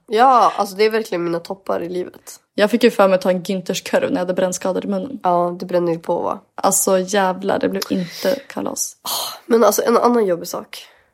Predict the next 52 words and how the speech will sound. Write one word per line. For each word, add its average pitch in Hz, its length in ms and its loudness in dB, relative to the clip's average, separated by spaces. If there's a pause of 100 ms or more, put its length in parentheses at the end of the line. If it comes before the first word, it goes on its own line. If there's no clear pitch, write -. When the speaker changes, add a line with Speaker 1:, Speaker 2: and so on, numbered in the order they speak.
(120)
Speaker 2:
Mm. 240 260 0 (180)
Speaker 1:
Eller 208 160 6
inte 208 180 0
jobbig, 202 500 0
det 190 60 2
är 185 100 6
ju 170 160 0
positivt - 540 -8
nu. - 200 -2 (560)
Men 196 120 2
jag 226 120 6
har 254 140 4
ju 196 80 2
varit 180 340 -2
så 196 100 -4
här, 165 280 -4
jag, 202 580 0
ehm, 170 680 -2
brukar 180 200 -6
inte 170 140 -8
väga 139 260 0
mig. 220 240 -4
Sen 220 180 -2
började 196 180 2
jag 180 80 4
väga 185 240 0
mig 175 200 -2
och 170 80 -4
bara, 170 120 -4
"Jävlar - 600 -4
vad - 100 -4
lite - 200 -4
jag - 80 0
väger." - 340 -4 (480)
Speaker 2:
Mhm. 240 360 4 (240)
Speaker 1:
Och 202 100 -6
sen, 349 400 4
eh, 180 340 0
såg 196 240 -6
jag 185 100 -2
bara 175 200 0
att - 200 -6
varje 220 320 2
dag, 254 440 -2 (160)
för - 140 -12
då 180 80 0
började 165 280 2
jag 160 60 -2
väga 165 220 0
mig 160 140 -2
ganska - 260 -4
mycket, - 280 -6